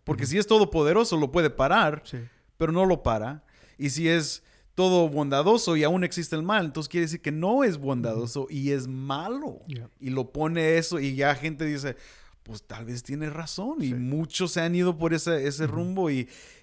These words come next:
Speaker 1: y, y, y dicen, "Ya, el Dios de la Biblia no, es, es un Dios malo porque mira lo que está pasando."
Speaker 2: Ujú.
Speaker 1: Si, si Él es verdadera, ¿por qué Dios no quiere que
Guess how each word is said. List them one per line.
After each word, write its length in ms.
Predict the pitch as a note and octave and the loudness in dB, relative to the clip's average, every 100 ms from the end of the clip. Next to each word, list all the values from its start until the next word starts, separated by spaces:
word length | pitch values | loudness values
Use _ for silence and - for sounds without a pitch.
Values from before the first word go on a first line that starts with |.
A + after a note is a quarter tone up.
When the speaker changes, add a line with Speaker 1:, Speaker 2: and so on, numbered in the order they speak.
| _ | _
Speaker 1:
y, 100 | C3+ | 0
y, 560 | C3+ C3 C#3 C3 C3 B2+ | 0 -2 -2 -2 -2 -2
y 60 | B2+ | -2
dicen, 360 | C3+ C3 D#3+ | -2 -2 -2
"Ya, 240 | C#3 G3+ E3 | 0 0 0
el 200 | A#2+ A#2+ | 0 0
Dios 200 | C3+ D3 | 0 0
de 80 | D#3+ | 2
la 100 | D3+ | 0
Biblia 380 | C#3+ D#3 E3 D#3+ | 0 0 0 0
no, 320 | C#3 G3+ B3 | -2 -2 0
es, 200 | A#2+ A#2+ | -2 -4
es 140 | B2 - | -6 -6
un 160 | D3 | -4
Dios 200 | D3 C#3+ | -2 -2
malo 320 | C#3 C#3+ F3+ C#3+ | 0 0 0 -2
porque 460 | C3+ - B2 A#2+ B2 - - _ _ _ | -6 -4 -6 -6 -8 -18 -20 _ _ _
mira 260 | A2 B2 D#3 | -6 -4 -4
lo 100 | E3 | -4
que 80 | E3 | -6
está 180 | F3 D#3+ | -6 -4
pasando." 380 | D#3+ F3 F#3+ | -2 0 0
Speaker 2:
Ujú. 60 | D3+ | -2
Speaker 1:
Si, 220 | - C3 | -4 -6
si 260 | A2+ C#3 C#3+ | -6 -4 0
Él 160 | D3 F3+ | 2 4
es 140 | G3 | 4
verdadera, 640 | F3+ D#3+ D3+ D#3 F3 E3+ | 4 2 2 2 -2 -4
¿por 200 | - E3+ | 0 0
qué 180 | - G#3 | 4 2
Dios 420 | A#3+ G3 G3+ G3+ F3 | 2 -2 0 0 0
no 220 | F#3+ E3 | -6 -6
quiere 340 | E3 D#3+ E3 | -6 -6 -6
que 260 | - C3 | -6 -8